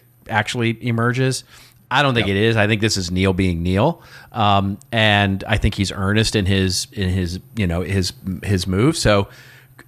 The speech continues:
Speaker 1: really it becomes good for both of them, right? Good. You
Speaker 2: But
Speaker 1: know,
Speaker 2: I think,
Speaker 1: it's,
Speaker 2: I
Speaker 1: it
Speaker 2: think as a content creator, you have your decision
Speaker 1: Yeah, of
Speaker 2: about
Speaker 1: course.
Speaker 2: which
Speaker 1: Yeah.
Speaker 2: platforms you want to dis-, distribute on.
Speaker 1: Right.
Speaker 2: So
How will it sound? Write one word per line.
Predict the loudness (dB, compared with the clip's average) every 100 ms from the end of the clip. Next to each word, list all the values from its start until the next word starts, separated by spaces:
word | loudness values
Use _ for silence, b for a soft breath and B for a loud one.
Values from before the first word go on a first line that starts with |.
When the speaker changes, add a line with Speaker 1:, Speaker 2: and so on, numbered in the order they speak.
| -16
Speaker 1:
really | -4 2 4 4
it | 2
becomes | 2 2 2
good | 0 2
for | 2
both | 2 2
of | -2
them, | -8 -10 -2
right? | -2 -2 -8 -20 _ _ _ _ _ -14 -2
Good. | -2 2
You | 0
Speaker 2:
But |
Speaker 1:
know, | 2
Speaker 2:
I | 0
think, | 0 -2
Speaker 1:
it's, | -2
Speaker 2:
I | -4
Speaker 1:
it | 0
Speaker 2:
think | 0
as | 2 0 0
a | -2
content | -2 -2 0 -6
creator, | -6 -2 2 4 2 0 -10 -20 b b b b b _ -20
you | -10 -2 0
have | 0 0 0
your | 0 -2
decision | -4 -6 -6 -6 -6 -8 -2
Speaker 1:
Yeah, | 0
of | 0
Speaker 2:
about | -2
Speaker 1:
course. | -2 -2
Speaker 2:
which | -4 -6
Speaker 1:
Yeah. |
Speaker 2:
platforms | -2 0 0 0 -2 0
you | 0
want | 2 2
to |
dis-, | 0 -4 -6 -4
distribute | -4 0 0 0
on. | -2 -6 -12 -20 B B B B
Speaker 1:
Right. | 0 2
Speaker 2:
So | 4 4 2 0